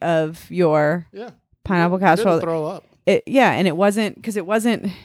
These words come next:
Speaker 1: it wasn't still hot.
Speaker 2: It's not piping. You don't serve it piping
Speaker 1: And it's
Speaker 2: hot.
Speaker 1: not syrupy, which is what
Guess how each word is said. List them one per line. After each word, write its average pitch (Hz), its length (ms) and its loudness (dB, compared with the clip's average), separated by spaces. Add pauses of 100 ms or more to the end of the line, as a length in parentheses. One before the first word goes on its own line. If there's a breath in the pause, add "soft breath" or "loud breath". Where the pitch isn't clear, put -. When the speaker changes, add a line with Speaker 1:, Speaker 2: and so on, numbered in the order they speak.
(360 loud breath)
Speaker 1:
it 180 100 -4
wasn't 202 460 2
still 214 340 4
hot. 165 460 0
Speaker 2:
It's - 80 2
not 185 200 -2
piping. 156 400 -4
You 151 60 -6
don't 165 220 -4
serve 180 240 -6
it 117 120 -12
piping 123 320 -2
Speaker 1:
And 233 120 4
it's 208 80 -2
Speaker 2:
hot. 226 100 -4
Speaker 1:
not 233 280 0
syrupy, 196 760 -2
which 180 200 0
is 170 140 -2
what 170 360 0